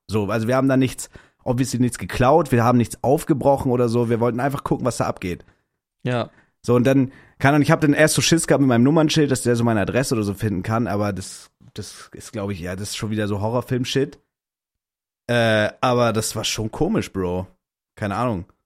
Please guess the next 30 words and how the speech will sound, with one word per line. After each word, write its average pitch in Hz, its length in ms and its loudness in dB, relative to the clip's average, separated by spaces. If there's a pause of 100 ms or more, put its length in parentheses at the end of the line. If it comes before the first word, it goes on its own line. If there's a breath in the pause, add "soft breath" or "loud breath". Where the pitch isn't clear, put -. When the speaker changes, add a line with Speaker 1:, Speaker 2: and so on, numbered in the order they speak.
Speaker 1:
Also 117 160 -2
vielleicht 135 260 0
flattert 147 300 2
jetzt 127 120 2
auf 127 60 4
einmal 127 220 2
nächsten 135 240 2
Monat 131 140 2
eine 113 120 2
Anzeige 117 420 2
hier 104 160 0
bei 101 140 2
mir 101 140 0
rein. 110 320 0 (640)
I 104 40 0
don't 104 100 0
know. 110 400 0
Be-, - 100 -8
bewahr 113 280 2
auf 131 120 2
jeden 143 140 2
Fall 147 100 4
das 110 120 0
Videomaterial 95 580 0
auf, 190 100 2
Speaker 2:
<laughs> - 20 0
Speaker 1:
dass 101 140 0
wir 107 80 -2
Gegenbeweise 95 640 -2
haben. 87 320 -4